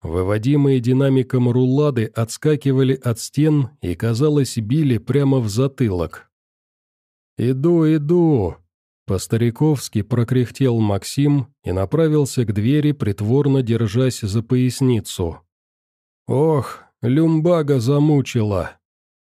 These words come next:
Маслянисто, как затвор винтовки, клацнула щеколда.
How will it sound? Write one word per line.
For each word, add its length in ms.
Маслянисто, 1200
как 240
затвор 580
винтовки, 760
клацнула 720
щеколда. 960